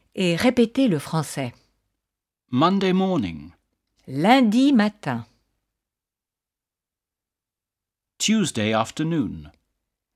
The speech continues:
Speaker 1: Mardi après-midi.
Speaker 2: Wednesday evening.
Speaker 1: Mercredi soir.
Speaker 2: Thursday midday.
Speaker 1: Jeudi midi.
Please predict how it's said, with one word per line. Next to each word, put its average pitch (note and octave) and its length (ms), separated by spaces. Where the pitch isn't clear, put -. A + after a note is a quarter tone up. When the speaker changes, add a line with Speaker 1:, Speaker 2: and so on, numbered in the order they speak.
Speaker 1:
Mardi A3+ 720
après-midi. G#3+ 1040
Speaker 2:
Wednesday D#3+ 560
evening. F2+ 680
Speaker 1:
Mercredi F3+ 760
soir. C3 720
Speaker 2:
Thursday A#2+ 680
midday. C#3 720
Speaker 1:
Jeudi A3 720
midi. F3+ 680